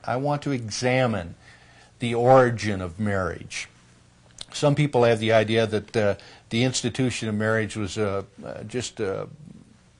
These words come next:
a creation of man, that man came up with the concept. That's, that is not the case. Marriage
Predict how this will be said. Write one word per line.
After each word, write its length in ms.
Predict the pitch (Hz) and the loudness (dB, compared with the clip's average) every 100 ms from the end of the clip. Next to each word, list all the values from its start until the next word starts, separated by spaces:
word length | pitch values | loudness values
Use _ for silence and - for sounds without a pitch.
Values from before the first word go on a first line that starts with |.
| - | -20
a 60 | 110 | -18
creation 540 | - 131 131 120 - | -2 2 2 0 -6
of 160 | 98 87 | -8 -4
man, 540 | 104 107 101 80 - - - - - - - - - _ - | -2 -2 -4 -8 -14 -20 -20 -20 -20 -20 -20 -20 -20 _ -14
that 120 | 98 | -4
man 320 | 117 135 139 | 2 2 2
came 280 | - 123 107 | 0 -4 -2
up 180 | 95 98 | -6 -6
with 120 | 90 | -10
the 60 | |
concept. 720 | - 110 92 90 - - - - | -8 -6 -4 -6 -10 -14 -8 0
That's, 380 | 120 - - - - | 0 0 -4 -4 0
that 180 | 123 | 2
is 200 | 120 107 | 2 -2
not 260 | 120 113 110 | -2 -2 -2
the 80 | - | -8
case. 540 | - 123 90 - - - - - - | -2 0 -2 -8 -16 -16 -20 -20 -10
Marriage 720 | 117 135 190 180 165 131 - | 4 8 10 8 4 -2 -6